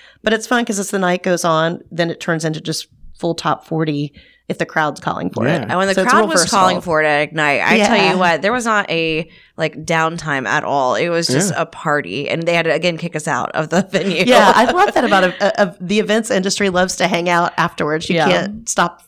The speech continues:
Speaker 1: us from talking. <laughs>
Speaker 2: Yeah, and if that wasn't enough, then you come up on stage. I just met you, like,
Speaker 1: Yeah.
Speaker 2: networking, and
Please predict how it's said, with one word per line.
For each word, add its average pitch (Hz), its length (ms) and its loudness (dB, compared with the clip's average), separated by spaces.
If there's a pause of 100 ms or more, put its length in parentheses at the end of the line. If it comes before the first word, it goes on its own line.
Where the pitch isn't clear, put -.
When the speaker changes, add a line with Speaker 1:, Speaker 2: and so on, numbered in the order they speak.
Speaker 1:
us 165 160 -2
from 151 140 -10
talking. 135 460 -4
<laughs> 185 320 -8
Speaker 2:
Yeah, 240 500 2
and 139 80 4
if 120 120 2
that 147 220 2
wasn't 120 240 2
enough, 113 220 0
then 127 180 2
you 139 160 2
come 117 180 -2
up 95 160 -6
on 101 140 -4
stage. 101 380 -4
I 123 80 2
just 147 260 0
met 156 180 4
you, 226 160 4
like, - 140 4
Speaker 1:
Yeah. 120 180 4
Speaker 2:
networking, 113 440 0
and - 20 -2